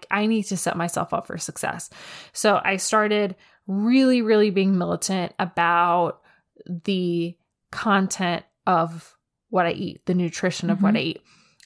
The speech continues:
Speaker 1: I started working out every day, even if that means, like, today, I didn't work up a sweat. I didn't do cardio. I,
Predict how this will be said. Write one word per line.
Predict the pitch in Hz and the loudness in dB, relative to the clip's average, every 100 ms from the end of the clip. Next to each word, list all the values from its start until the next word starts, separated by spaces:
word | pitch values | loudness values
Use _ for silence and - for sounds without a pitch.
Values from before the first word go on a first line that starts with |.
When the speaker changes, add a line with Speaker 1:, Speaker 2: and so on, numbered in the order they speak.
| _ | _
Speaker 1:
I | 196 190 | 0 0
started | 185 208 202 190 | 0 -2 0 0
working | 185 185 190 185 | 0 -2 -2 -2
out | - 190 - | 0 -2 -2
every | 180 175 | -6 -6
day, | - - - | -6 -8 -6
even | 196 220 | -2 0
if | 247 240 | 0 2
that | 220 | 0
means, | 185 202 202 208 | 0 -2 -2 0
like, | 190 | -2
today, | - - 202 254 311 - - - _ 202 | -4 0 4 4 2 -2 -16 -20 _ 2
I | 247 | 2
didn't | 311 285 | 2 -2
work | 190 170 | -2 -2
up | 180 | -6
a | 160 | -6
sweat. | - 190 220 277 - | -4 0 0 0 -2
I | 196 | 0
didn't | 254 269 240 196 _ _ | 2 2 0 -4 _ _
do | 208 190 | -4 -4
cardio. | - 180 196 214 | -2 -2 2 4
I, | 233 233 | 4 2